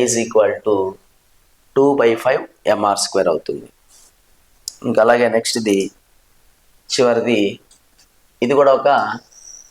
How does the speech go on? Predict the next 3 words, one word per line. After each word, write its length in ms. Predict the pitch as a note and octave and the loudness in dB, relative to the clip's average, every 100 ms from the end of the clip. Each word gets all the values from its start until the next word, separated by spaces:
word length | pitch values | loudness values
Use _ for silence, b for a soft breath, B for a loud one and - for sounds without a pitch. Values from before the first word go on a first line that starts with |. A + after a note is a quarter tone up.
| _ _ _ _ _ _ _ _ _ _ _ _ _ - | _ _ _ _ _ _ _ _ _ _ _ _ _ -2
గోళాకార 580 | A#2 C3 C3 C3 A#2 A#2 B2 G2+ F#2+ - _ _ _ _ _ - | 2 4 4 2 0 2 2 0 -4 -18 _ _ _ _ _ -4
పలుచని, 640 | C3 C#3 - D3+ C3 A2 - _ _ _ _ - | -2 0 0 0 0 -4 -10 _ _ _ _ -2
పలుచని 420 | B2+ C#3 D3+ C#3+ | 0 0 2 2